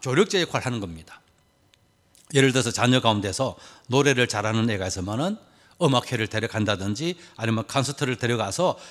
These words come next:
이렇게 보여줌으로써 스스로 깨우치면서, 어, 자녀가 그 재능을 발휘하게끔 하는, 예, 그런, 어, 엄마를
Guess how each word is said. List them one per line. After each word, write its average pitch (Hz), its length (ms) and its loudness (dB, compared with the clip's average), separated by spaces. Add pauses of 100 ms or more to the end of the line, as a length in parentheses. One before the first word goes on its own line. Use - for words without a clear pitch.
(100)
이렇게 131 200 -2
보여줌으로써 151 880 2 (140)
스스로 220 520 -4 (320)
깨우치면서, 131 800 0 (200)
어, 113 120 -4
자녀가 123 580 0 (200)
그 127 160 -4
재능을 123 380 2
발휘하게끔 113 600 0
하는, 175 260 2 (300)
예, 101 120 -8
그런, 120 300 0 (200)
어, 104 160 -4
엄마를 113 440 0